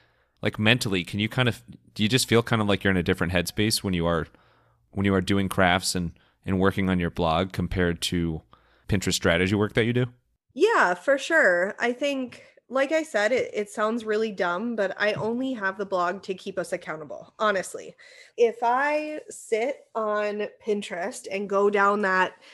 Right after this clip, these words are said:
Speaker 2: like, black hole of trying to <laughs> find what we're gonna do, right? And I'll have my own secret board that I will keep an eye on and save things to, but it doesn't feel like work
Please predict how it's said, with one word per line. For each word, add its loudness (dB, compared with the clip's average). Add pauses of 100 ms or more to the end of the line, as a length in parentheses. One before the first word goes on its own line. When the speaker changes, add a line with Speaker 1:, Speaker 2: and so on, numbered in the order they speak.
(240)
Speaker 2:
like, 0
black 4
hole -2
of -6
trying 0
to 0
<laughs> -10
find 0
what 0
we're -2
gonna 0
do, 0
right? 0
And -10 (440)
I'll 4
have 2
my 2
own -2
secret -2
board 2
that 0
I 2 (260)
will 2
keep -2
an 2
eye 2
on 2
and -2
save -2
things -6
to, -4
but 2 (600)
it 2
doesn't 2
feel -2
like -2
work -2